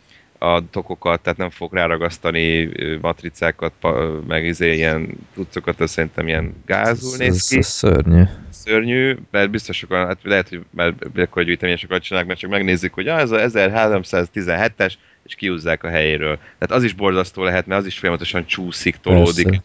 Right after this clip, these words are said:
Speaker 2: igen.
Speaker 1: Nagyon nem lehet kezelni, csak akkor, hogy tényleg van egy akkora szekrényed, amiben belefér tízezer, és akkor tudod tologatni. Hát
Speaker 2: Aha.
Speaker 1: nekem így össze-vissza vannak, úgyhogy ez, ez esélytelen. Úgyhogy ennyi igazából, meg a Blu-ray-eket tartom még így külön.
Speaker 2: Aha.
Speaker 1: És,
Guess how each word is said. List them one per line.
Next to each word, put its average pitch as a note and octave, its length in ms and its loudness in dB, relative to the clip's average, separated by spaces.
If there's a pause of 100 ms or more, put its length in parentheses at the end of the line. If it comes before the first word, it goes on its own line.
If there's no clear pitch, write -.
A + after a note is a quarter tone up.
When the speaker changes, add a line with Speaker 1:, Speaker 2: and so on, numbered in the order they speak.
(120)
Speaker 2:
igen. G#2+ 260 -6
Speaker 1:
Nagyon G2+ 360 0
nem E2+ 140 -4
lehet E2+ 200 2
kezelni, F2+ 320 2
csak G2 160 -2
akkor, F#2+ 200 -4
hogy F#2 120 -8
tényleg F2+ 220 2
van F2+ 80 2
egy F2 140 2
akkora F#2 320 0
szekrényed, F2 420 0
amiben F2 320 0
belefér F2 480 0
tízezer, F#2+ 560 2
és G2 140 0
akkor F#2 160 -14
tudod F2 240 -6
tologatni. F2 500 -2
Hát - 320 -10
Speaker 2:
Aha. F#2+ 120 2
Speaker 1:
nekem F#2+ 160 0
így F#2+ 60 2
össze-vissza E2 520 -2
vannak, D#2+ 320 -2
úgyhogy E2+ 200 -4
ez, D#2+ 160 2
ez - 240 -6
esélytelen. E2 500 -6
Úgyhogy F3 220 -4
ennyi A#2 280 4
igazából, G2 680 0 (180)
meg A2+ 100 -2
a A#2+ 40 4
Blu-ray-eket G#2 580 2
tartom F2+ 400 -2
még E2+ 160 0
így F2 140 0
külön. E2+ 400 -6 (220)
Speaker 2:
Aha. G2+ 280 6
Speaker 1:
És, - 180 -6